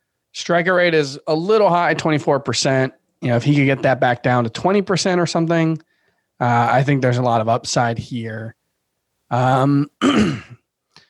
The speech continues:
know, he's, he's still working out some kinks. He's hitting probably too many fly balls, but overall, I like what we've seen so far. It hasn't been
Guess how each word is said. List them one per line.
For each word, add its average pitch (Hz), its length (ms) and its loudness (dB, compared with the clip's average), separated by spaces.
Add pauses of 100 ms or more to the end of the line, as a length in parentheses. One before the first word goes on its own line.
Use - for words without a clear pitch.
(240)
know, 214 140 2
he's, 180 280 2 (420)
he's 156 200 0
still 127 540 0
working 127 360 0
out 113 160 0
some 127 160 -10
kinks. 107 300 -12
He's 117 140 -12
hitting 120 260 -4
probably 120 340 -2
too 131 160 -2
many 113 180 0
fly 113 260 0
balls, 104 500 0
but 107 460 -6 (440)
overall, 156 520 2
I 123 80 0
like 127 220 -2
what 127 140 -2
we've 127 160 -8
seen 117 280 -8
so 117 180 -6
far. 107 340 -4
It 107 60 -10
hasn't 120 360 -6
been 113 380 -10